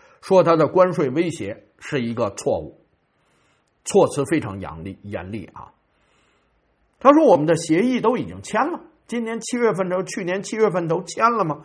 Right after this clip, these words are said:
已经达成了贸易协议啊。无论是在政坛还是商，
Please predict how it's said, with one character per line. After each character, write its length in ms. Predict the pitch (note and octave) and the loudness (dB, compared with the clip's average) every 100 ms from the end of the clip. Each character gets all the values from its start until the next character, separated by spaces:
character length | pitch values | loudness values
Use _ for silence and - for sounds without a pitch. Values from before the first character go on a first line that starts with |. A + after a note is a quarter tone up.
| _ | _
已 120 | - D3+ | -8 -4
经 180 | D3 | -2
达 280 | C#3 C#3 A#3 | 4 6 6
成 160 | - E3 | 4 -4
了 80 | D#3+ | 0
贸 220 | E3 C3+ | 2 2
易 60 | |
协 220 | A#2 A#2 B2 | -2 -4 -4
议 200 | C#3 A#2 | -4 -4
啊。 100 | - _ _ _ _ | -8 _ _ _ _
无 220 | - G#3 D#4 | 0 6 8
论 180 | D#4+ | 8
是 100 | F3 E3 | 4 2
在 120 | E3+ | 2
政 300 | E3+ F#3+ B2+ | 2 0 -2
坛 320 | A2+ D3+ E3 | -2 0 2
还 100 | C#3+ | 0
是 160 | D3+ C3+ | 0 0
商， 460 | - F3 F3 F3 | 2 2 0 -6